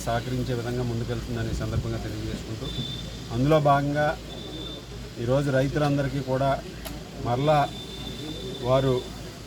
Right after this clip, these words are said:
నారుమళ్ళు వేసుకుని పంటను ఊడ్చుకోవడానికి విత్తనాలని ఈరోజు సబ్సిడీ మీద అందించడం జరుగుతుంది. పన్నెండు వందల యాభై రూపాయలు ఉన్నటువంటి ముప్పై కేజీల బస్తాని రెండు వందల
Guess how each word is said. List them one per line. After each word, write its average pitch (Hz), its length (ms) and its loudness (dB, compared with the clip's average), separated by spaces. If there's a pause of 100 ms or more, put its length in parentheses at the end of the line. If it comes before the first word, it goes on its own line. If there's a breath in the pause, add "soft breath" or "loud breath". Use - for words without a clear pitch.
(260)
నారుమళ్ళు 143 480 4
వేసుకుని 135 380 2 (840)
పంటను 135 400 2
ఊడ్చుకోవడానికి 131 720 0 (1200)
విత్తనాలని 151 600 4 (500)
ఈరోజు 139 300 2 (100)
సబ్సిడీ 143 480 0
మీద 135 160 2 (560)
అందించడం 127 500 2
జరుగుతుంది. 123 440 2 (880)
పన్నెండు 143 320 6
వందల 139 300 6
యాభై 131 220 6
రూపాయలు 143 320 2
ఉన్నటువంటి 135 420 0
ముప్పై 131 260 0
కేజీల 127 320 0 (600)
బస్తాని 135 440 4 (1120)
రెండు 127 220 6
వందల 139 220 6